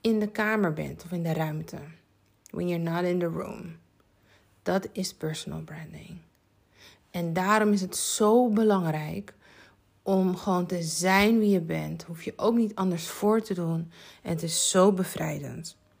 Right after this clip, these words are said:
Dus ja, ik wilde ooit detective worden, maar ik ben een ander soort detective. Eh, gede-, detective op het gebied van kennis en informatie vergaren. En het omzetten in, eh, hapklare,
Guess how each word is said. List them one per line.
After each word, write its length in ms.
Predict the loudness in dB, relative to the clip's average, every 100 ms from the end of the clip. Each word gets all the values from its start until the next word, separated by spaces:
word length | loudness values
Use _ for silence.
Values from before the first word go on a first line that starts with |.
| _ _ _ -20 -20 -20 _
Dus 340 | 4 6 6 2
ja, 180 | 2 2
ik 140 | 2
wilde 200 | 2 4
ooit 220 | 6 4 4
detective 520 | 2 0 0 -4 -2
worden, 480 | -2 0 -2 -4 -8 -8
maar 360 | -4 -4 -2
ik 80 | -2
ben 120 | 0
een 60 | 0
ander 200 | 0 0
soort 200 | 0 -2
detective. 680 | -2 -4 -6 -6 -8 -8 -10 -12
Eh, 320 | -10 -8 -8
gede-, 360 | -6 -4 -6 -8 -20 -20 -12
detective 560 | -8 -4 -4 -2 -4 -4
op 120 | -8
het 100 | -8
gebied 320 | -4 -2 -2
van 180 | -6 -6
kennis 480 | -4 -4 -4 -8 -12 -20 -20 -12
en 140 | -6 -2
informatie 600 | -2 0 0 0 0 -4
vergaren. 640 | -8 -6 -6 -4 -4 -6 -8 -18 -20 _
En 240 | 2 2 2
het 300 | -2 -4 -4 -16 -4
omzetten 720 | 4 6 6 4 2 2 -2 -4 -12 _ _
in, 500 | -4 -2 -2 -4 -8
eh, 280 | -10 -8 -4
hapklare, 1000 | 0 0 0 2 4 6 4 4 4 0